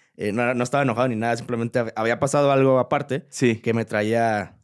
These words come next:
Speaker 1: pues, ahora sí que muy preocupado.
Speaker 2: Pero lo padre es que no fue durante todo el episodio, güey. O sea,
Speaker 1: No,
Speaker 2: la
Speaker 1: fue
Speaker 2: noticia fue después,
Speaker 1: fue
Speaker 2: entonces
Speaker 1: después.
Speaker 2: fue como nada más la mitad.
Speaker 1: Fue la
Speaker 2: Van a
Speaker 1: mitad.
Speaker 2: ver un cambio bien drástico entre
Speaker 1: Van a
Speaker 2: el
Speaker 1: ver un
Speaker 2: Tocayo del
Speaker 1: cambio.
Speaker 2: principio.
Speaker 1: <laughs> Hazle después.
Speaker 2: <laughs> Hazle después. Pero, pero sí.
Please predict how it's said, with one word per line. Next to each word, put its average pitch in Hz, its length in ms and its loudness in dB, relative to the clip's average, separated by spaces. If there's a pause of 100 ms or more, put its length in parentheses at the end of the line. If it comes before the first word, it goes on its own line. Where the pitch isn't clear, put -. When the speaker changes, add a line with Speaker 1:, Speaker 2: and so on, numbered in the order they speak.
(140)
Speaker 1:
pues, 143 180 -2
ahora 117 140 0
sí 117 100 -6
que 110 100 -6
muy 110 140 -2
preocupado. 98 560 -6
Speaker 2:
Pero 123 160 2
lo 123 140 2
padre 151 240 2
es 170 80 0
que - 100 -2
no 123 100 2
fue 131 240 2
durante 104 320 2
todo 113 140 0
el 113 60 2
episodio, 107 520 -2
güey. 90 280 -10
O - 40 -14
sea, 104 340 -4 (100)
Speaker 1:
No, 147 180 2
Speaker 2:
la 131 60 0
Speaker 1:
fue - 160 4
Speaker 2:
noticia 127 400 2
fue 123 160 2
después, 120 520 0
Speaker 1:
fue 135 80 2
Speaker 2:
entonces 120 320 2
Speaker 1:
después. 110 80 -2
Speaker 2:
fue 120 140 0
como 117 200 0
nada 117 140 0
más 120 120 0
la 117 80 0
mitad. 101 340 -4 (120)
Speaker 1:
Fue 127 80 -2
la 135 60 0
Speaker 2:
Van 160 120 2
a - 40 0
Speaker 1:
mitad. 185 120 4
Speaker 2:
ver 180 80 2
un 170 60 -2
cambio 160 280 2
bien 147 180 2
drástico 135 440 0
entre 127 160 2
Speaker 1:
Van - 20 6
a - 40 6
Speaker 2:
el 135 60 2
Speaker 1:
ver 135 100 6
un - 40 2
Speaker 2:
Tocayo 165 220 6
del 135 140 6
Speaker 1:
cambio. 123 60 2
Speaker 2:
principio. 165 600 0 (340)
Speaker 1:
<laughs> 311 320 0
Hazle 147 300 2
después. 160 460 2
Speaker 2:
<laughs> - 0 -
Hazle 202 300 2
después. 170 420 4 (420)
Pero, 139 460 4
pero 107 200 2
sí. 110 280 0